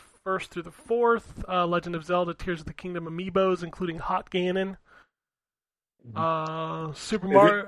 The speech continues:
Speaker 2: is that what we're calling him?
Speaker 1: I mean, that's what everybody online calls him. He's hot.
Speaker 2: Nice.
Speaker 1: Uh, and then the big drop,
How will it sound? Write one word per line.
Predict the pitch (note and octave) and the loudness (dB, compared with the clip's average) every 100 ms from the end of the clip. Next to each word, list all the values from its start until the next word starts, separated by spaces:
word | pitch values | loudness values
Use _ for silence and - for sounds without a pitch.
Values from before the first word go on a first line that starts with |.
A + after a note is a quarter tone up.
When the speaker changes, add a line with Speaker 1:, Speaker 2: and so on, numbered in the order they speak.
| - | 4
Speaker 2:
is | D#3+ | 8
that | F#3+ | 8
what | F#3+ | 8
we're | F#3+ | 2
calling | - C#3+ F#3 E3 | 2 2 4 4
him? | F3+ F3+ - - _ G#3+ | 4 2 0 -10 _ 0
Speaker 1:
I | F#3 | 2
mean, | F#3 | 6
that's | F#3+ G3 | 4 4
what | F3+ | 0
everybody | F3 F3 E3+ | 2 2 2
online | D#3+ F3 E3 | 0 -2 -2
calls | D#3+ E3 | -6 -8
him. | E3 | -12
He's | - - _ _ | -14 -20 _ _
hot. | - F#3+ - - - _ _ _ - | -8 -8 -8 -14 -20 _ _ _ -6
Speaker 2:
Nice. | C3+ - - _ _ _ _ - F#3 | -4 -4 -8 _ _ _ _ -4 6
Speaker 1:
Uh, | F#3 F#3+ F#3+ F#3+ F#3+ F#3+ F#3+ G#3 | 10 10 10 8 6 4 2 0
and | G3 | 6
then | A3 B3 C4 C4+ B3 B3 A#3+ - _ _ - | 12 12 12 10 6 -4 -6 -12 _ _ -2
the | |
big | F#3+ C#4+ G3+ | 2 2 6
drop, | G3+ G#3 C4 | 12 12 12